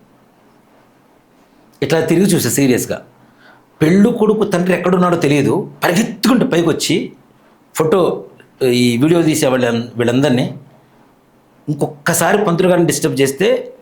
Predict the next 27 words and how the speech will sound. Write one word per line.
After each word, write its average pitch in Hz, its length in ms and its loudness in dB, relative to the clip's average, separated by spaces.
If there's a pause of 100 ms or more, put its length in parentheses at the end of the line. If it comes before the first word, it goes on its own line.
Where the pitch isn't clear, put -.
(140)
తాట 131 240 -2
తీస్తా." - 360 -6
ఇదే 185 240 2
మాట 190 220 2
చెప్పాడు, 104 240 -4
"తాట - 380 -2
తీసి 147 180 -2
ఆరేస్తా 104 380 -4
మీకు 95 200 -14
ఒక్కొక్కళ్ళకి. 95 380 -16 (760)
మీకు 131 140 0
అవకాశం 151 520 0
ఉంటే 165 580 0 (100)
పక్క 147 200 -2
నుంచి 190 220 0
ఫొటోస్ 156 340 -2
తీసుకోండి, 151 360 0
లేదా 180 220 2
కిందకెళ్ళి 247 520 0
ఫొటోస్ 160 300 -2
తీసుకోండి. 113 420 -6
ఒప్పుకున్న 165 400 0
ప్యాకేజ్ 170 420 0
మొత్తం 175 260 0
అమౌంట్ 165 280 2
ఇస్తాం 135 220 -2
మీకు. - 220 -8